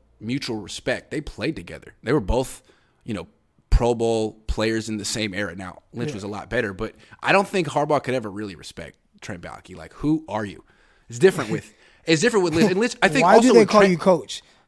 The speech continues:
Speaker 1: Right. Also with, with Balky, he was always giving play, like, he would give players who, to the, uh, the coaching staff that didn't fit their scheme. Like,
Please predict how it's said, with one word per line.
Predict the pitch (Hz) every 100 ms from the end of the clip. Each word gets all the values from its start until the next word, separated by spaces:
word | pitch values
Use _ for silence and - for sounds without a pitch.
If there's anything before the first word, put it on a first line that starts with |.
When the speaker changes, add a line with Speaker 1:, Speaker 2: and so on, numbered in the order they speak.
| _ -
Speaker 1:
Right. | 220 233 - - -
Also | 220 302
with, | 269 -
with | 175 143 -
Balky, | 160 220 208 170
he | 190
was | 190 151
always | 160 254 233
giving | 110 143 175 160
play, | - 139
like, | 143 131 - - - _ _ _ _ _
he | 120 185
would | 185
give | - 151
players | - 165 160
who, | 160 - _ _ _ - - - -
to | 160
the, | 127 - 131
uh, | 113 104
the | 101
coaching | - 160 156
staff | - 120 -
that | 101
didn't | 139 117
fit | - 101
their | 90
scheme. | - 135 110 62
Like, | 78